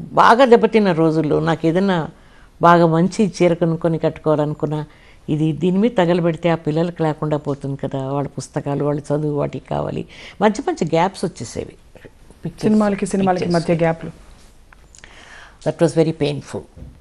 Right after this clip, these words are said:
Speaker 2: ఎలా?
Speaker 1: ఏదైనా చేయొచ్చేమో, ఇంకేదైనా ఉద్యోగంలో వస్తే ఇంకో ఉద్యోగం వెతుక్కోవచ్చు. సినిమాల్లో వేషాలు రాపితే మనం,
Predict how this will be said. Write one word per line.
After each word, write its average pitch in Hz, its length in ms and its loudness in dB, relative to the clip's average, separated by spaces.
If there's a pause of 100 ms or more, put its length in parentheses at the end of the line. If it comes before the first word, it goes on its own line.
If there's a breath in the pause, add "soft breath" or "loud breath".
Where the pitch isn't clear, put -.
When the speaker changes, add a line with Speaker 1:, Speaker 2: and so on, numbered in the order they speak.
(120)
Speaker 2:
ఎలా? 160 160 4
Speaker 1:
ఏదైనా 233 300 8
చేయొచ్చేమో, 220 640 8
ఇంకేదైనా 170 440 4
ఉద్యోగంలో 247 520 8
వస్తే 220 260 4
ఇంకో 202 180 4
ఉద్యోగం 190 340 6
వెతుక్కోవచ్చు. 160 600 2 (520 soft breath)
సినిమాల్లో 262 500 6
వేషాలు 226 360 6
రాపితే 214 280 6
మనం, 185 380 2